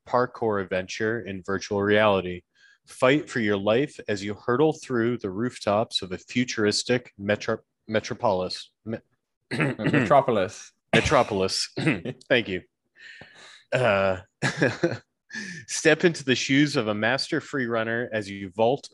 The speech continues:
Speaker 1: swing, roll, and shoot your way through this intense action-packed adventure.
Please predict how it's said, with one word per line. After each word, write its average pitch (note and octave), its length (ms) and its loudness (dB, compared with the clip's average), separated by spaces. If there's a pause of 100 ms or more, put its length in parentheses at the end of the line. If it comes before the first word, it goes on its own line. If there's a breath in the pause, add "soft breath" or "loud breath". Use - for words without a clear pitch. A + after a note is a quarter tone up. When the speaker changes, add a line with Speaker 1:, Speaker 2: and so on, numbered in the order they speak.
(100)
Speaker 1:
swing, C3 640 -6 (100)
roll, B2 520 0 (260 soft breath)
and G2+ 100 -8
shoot D#3+ 360 -4
your B2+ 160 -2
way A2+ 360 0
through A2+ 200 -12
this G2 200 -8
intense A#2 540 -4
action-packed G#2+ 680 -2
adventure. F2+ 580 -6